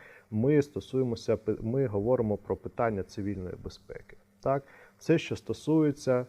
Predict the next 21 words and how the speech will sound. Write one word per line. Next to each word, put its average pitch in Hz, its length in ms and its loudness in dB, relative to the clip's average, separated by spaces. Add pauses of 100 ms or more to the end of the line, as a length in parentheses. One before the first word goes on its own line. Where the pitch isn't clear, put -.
(120)
цивільної 113 480 0
безпеки, 117 580 0
все 113 240 -8
те, 143 200 2
що - 180 -4
стосується 139 680 -2
безпеки, 120 720 -2
не 98 120 -6
пов'язаної 107 760 -2
безпосередньо 113 920 -2
з 107 240 -4
військовими 98 640 -6
діями. - 360 -18 (300)
Так? 143 180 -6 (500)
Е, 104 180 6
дуже 127 280 6
багато 98 460 0
проблем, 101 400 -2
пов'язаних 98 560 -2
з 87 40 -14
безпекою, 120 800 2